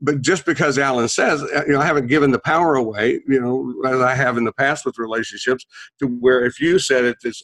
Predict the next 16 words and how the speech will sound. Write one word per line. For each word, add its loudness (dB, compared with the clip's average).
it's -10
automatically 0
more 2
imp-, -8
more 4
important, -2
more 2
true, 2
more 2
whatever 0
than -4
what -2
I 2
have -4
to -16
say. -10